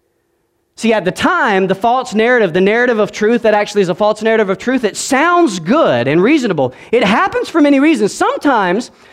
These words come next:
the so-called truth offers a narrative that speaks to our fears,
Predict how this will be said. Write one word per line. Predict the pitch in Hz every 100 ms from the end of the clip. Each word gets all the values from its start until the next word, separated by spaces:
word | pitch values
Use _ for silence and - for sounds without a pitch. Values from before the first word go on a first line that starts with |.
| -
the | 220
so-called | - 285 381 294 302 277 247
truth | - 247 294 240 233
offers | 262 302 294 240
a |
narrative | 226 233 277 349 349
that | 254 -
speaks | - 262 -
to | 226 240
our | 233
fears, | 226 294 311 190 107 90 -